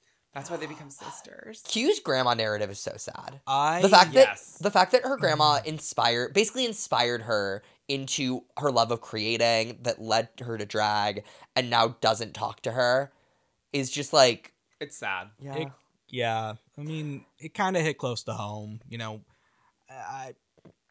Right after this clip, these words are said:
Speaker 3: I'm not trying to bring down the pot or anything, but I'm sure all of us had an experience with someone we were pretty tight with, and we decide, "No, we're not gonna just kinda be coded gay. We're gonna be gay. We're gay." And it gets hard. You know, they don't want to,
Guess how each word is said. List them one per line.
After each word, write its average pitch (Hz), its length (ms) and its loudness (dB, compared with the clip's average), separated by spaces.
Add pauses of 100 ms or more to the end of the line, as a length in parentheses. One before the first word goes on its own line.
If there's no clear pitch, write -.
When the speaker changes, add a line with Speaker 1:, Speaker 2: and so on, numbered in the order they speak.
(160)
Speaker 3:
I'm 160 100 -4
not 156 180 2
trying 143 200 0
to 131 60 -6
bring 123 160 -2
down 117 160 -2
the 107 60 -8
pot 107 260 -4
or 104 80 -8
anything, 107 300 -12
but 117 80 -6
I'm 123 80 -8
sure 156 240 -2
all 127 180 2
of 123 80 -4
us 117 100 -4
had 123 180 -4
an 113 60 -8
experience 113 520 -10
with 113 100 -12
someone 107 480 -10
we 104 140 -14
were 135 280 -4
pretty 147 300 -8
tight 196 240 2
with, 165 220 0
and 139 240 -8
we 143 240 -10 (400)
decide, 151 480 -2
"No, 196 200 -4
we're 226 120 0
not 294 140 2
gonna 294 160 -6
just 294 160 -14
kinda 247 160 -2
be 233 100 -12
coded 202 340 -2
gay. 127 160 -2
We're 139 100 -6
gonna 233 160 -4
be 226 80 -12
gay. 131 460 -4 (180)
We're 180 100 -12
gay." 156 540 -6
And 123 460 -10
it 123 180 -10 (220)
gets - 280 -10
hard. - 440 -18 (320)
You 85 60 -20
know, 71 160 -20
they 107 100 -16
don't 113 240 -14
want 107 300 -16
to, 95 340 -20